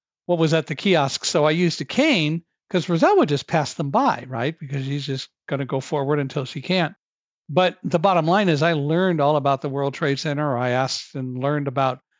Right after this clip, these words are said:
emergency evacuation procedures and so on, learned how to find all the emergency exits so that I knew what to do if there was an emergency.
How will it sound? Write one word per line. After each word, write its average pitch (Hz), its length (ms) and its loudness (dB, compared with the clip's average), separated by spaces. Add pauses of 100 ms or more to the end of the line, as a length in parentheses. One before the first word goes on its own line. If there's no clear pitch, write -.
(280)
emergency 151 460 0
evacuation 143 760 0
procedures 143 560 -4
and 147 120 -4
so 156 240 2
on, 147 200 2 (420)
learned 185 380 4
how 170 380 4
to 147 280 0
find 147 380 0
all 143 160 2
the 143 160 -2
emergency 139 640 -4
exits 135 480 -4 (380)
so 196 180 0
that 185 220 2
I 349 140 2
knew 370 140 2
what 302 160 2
to 220 80 0
do 240 180 0
if 180 120 -2
there 156 140 0
was 151 180 0
an 147 100 -2
emergency. 139 720 -6